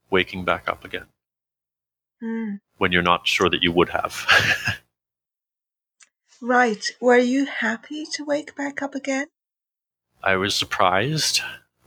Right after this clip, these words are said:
Speaker 1: I was happy. Um, I was relieved, and that surprised me because, um,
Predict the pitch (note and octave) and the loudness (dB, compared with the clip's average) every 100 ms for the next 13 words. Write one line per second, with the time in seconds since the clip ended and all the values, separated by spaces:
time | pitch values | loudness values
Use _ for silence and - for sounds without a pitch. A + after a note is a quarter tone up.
0 | - F2+ F2 - G2+ F#2 - G#2 G#2+ G#2+ | -2 4 4 4 2 -2 -4 -12 -10 -4
1 | G2 G2 G2 F#2+ F#2+ F#2+ - _ _ _ | 0 2 2 0 -4 -8 -12 _ _ _
2 | - - A2 A2 G#2+ A2+ C3+ B2+ G2 - | -20 -2 0 2 2 4 4 2 0 -6
3 | - A2 A2+ A2+ - - B2+ B2+ - G#2 | -6 -4 -2 -2 -6 0 2 2 -2 -4
4 | G2 G#2 A2+ - F#2+ F#2+ G2 | -4 -2 -2 2 2 2 -2